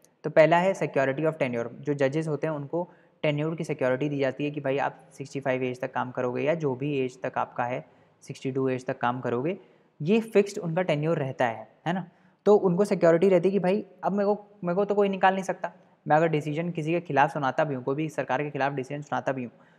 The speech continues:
तो मेरे को तो कोई निकाल नहीं सकता, है ना। दूसरा है फिक्स्ड सर्विस कंडीशन। फिक्स्ड सर्विस कंडीशन मतलब सैलरीज डिफाइंड रहती हैं, अलाउंसेस डिफाइंड रहते हैं, उनको चेंज नहीं किया जा सकता, है ना। जो सैलरीज होती हैं वो कॉन्स्टिट्यूशनल, अ, जो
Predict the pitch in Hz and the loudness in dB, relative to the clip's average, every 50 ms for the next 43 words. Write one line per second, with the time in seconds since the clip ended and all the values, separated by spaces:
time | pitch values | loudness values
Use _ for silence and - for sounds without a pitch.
0 | _ _ _ - 180 180 180 190 202 202 196 202 196 190 185 185 180 180 185 180 | _ _ _ -4 -2 0 2 2 2 2 2 2 2 2 4 4 4 4 4 0
1 | 180 175 - - 156 165 - _ _ 175 185 180 180 - _ _ - 151 156 160 | -2 -4 -4 -4 -6 -6 -6 _ _ -2 -2 -2 -4 -8 _ _ -4 -2 -2 0
2 | 175 185 180 175 175 175 165 175 - 170 156 160 165 170 - 160 160 151 151 147 | 2 2 2 2 0 -2 -2 0 0 0 0 0 -2 -2 -4 -4 -4 -4 -4 -6
3 | - 160 160 - _ _ - 160 160 - 175 156 156 160 - 165 156 151 151 170 | -8 -12 -14 -16 _ _ -6 -4 -2 -2 -2 -2 -2 -4 -4 -4 -4 -4 -4 -4
4 | 160 160 156 156 156 - 143 139 139 139 151 160 151 147 143 - 151 147 147 143 | -4 -2 -4 -2 0 2 2 2 2 0 -2 -2 -4 -4 -4 -4 -4 -4 -2 -2
5 | 143 139 - 143 139 139 139 - _ _ _ _ _ _ - - - - 139 139 | -4 -4 -4 -8 -8 -8 -10 -14 _ _ _ _ _ _ -20 -8 -4 0 2 2
6 | 135 139 143 143 175 165 151 143 139 143 151 139 143 147 143 135 127 131 131 127 | 2 2 0 -2 -2 0 0 0 0 0 0 -2 -2 0 0 0 0 -2 -6 -6
7 | 131 - - 156 151 151 151 175 170 - 156 147 151 151 147 147 143 147 135 127 | -8 -8 -8 -6 -4 -2 -2 -2 -2 -2 -4 -4 -2 -4 -4 -2 -2 0 0 0
8 | 131 127 - 127 - - 127 123 - _ - 147 156 147 151 - - _ _ _ | 0 0 -2 -4 -4 -4 -6 -6 -6 _ -6 -4 -4 -4 -6 -10 -18 _ _ _
9 | _ - 156 151 - 139 135 139 143 151 170 160 151 151 147 143 - 156 156 156 | _ -6 -2 2 2 4 4 4 2 0 0 0 0 0 0 0 0 -2 -4 -2
10 | 151 151 156 151 - 139 135 135 - 151 143 139 139 135 - 156 156 160 - - | -2 -2 -2 0 0 0 0 -2 -4 -4 -4 -4 -4 -4 -4 -4 -6 -6 -8 -10
11 | - - 143 135 131 139 131 123 120 123 | -8 -6 -6 -4 -2 0 0 0 -2 -4